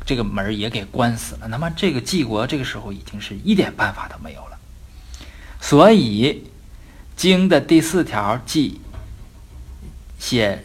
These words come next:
什么呢？呃，这六个字，季侯大去其国。啊，我们看《左传》对他的解释呢，是写季侯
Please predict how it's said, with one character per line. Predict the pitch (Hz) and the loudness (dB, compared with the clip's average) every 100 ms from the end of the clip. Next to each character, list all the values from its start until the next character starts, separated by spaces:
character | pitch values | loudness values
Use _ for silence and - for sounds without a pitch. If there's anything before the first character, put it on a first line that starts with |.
| - | -12
什 | - 120 | -4 -2
么 | 113 | 0
呢？ | 131 123 120 - - - - - - | 2 0 0 -10 -20 -20 -20 -20 -10
呃， | 101 101 104 98 | -6 -4 -4 -6
这 | 101 104 | -6 -6
六 | 110 107 | -4 -6
个 | 85 | -6
字， | - - - - - | -12 -14 -16 -18 -10
季 | - 254 196 120 | 4 8 8 4
侯 | - 104 110 - - - | 2 2 2 -2 -16 2
大 | - 220 180 120 - | 10 10 10 4 -2
去 | - - 160 104 - - - | -4 -2 -2 -2 -8 -16 -8
其 | - - 104 | -8 -6 -8
国。 | 98 95 78 87 - - - - - - - - - - - - - - | -10 -10 -8 -8 -8 -18 -20 -20 -20 -20 -20 -20 -18 -20 -18 -18 -16 -6
啊， | 113 - - - | -6 -6 -10 -16
我 | - 117 | -4 -2
们 | 131 | 0
看 | 143 143 | 2 0
《左 | 131 120 | 2 2
传》 | 135 220 | 8 8
对 | 170 | 8
他 | 139 | 2
的 | 127 | 0
解 | 123 110 | -2 -6
释 | 95 104 | -6 -8
呢， | 101 104 | -8 -8
是 | - 113 | -6 -6
写 | - 107 90 - - - | -6 -8 -8 -14 -20 -12
季 | - 240 185 | 2 6 6
侯 | 117 117 117 101 | 6 4 4 4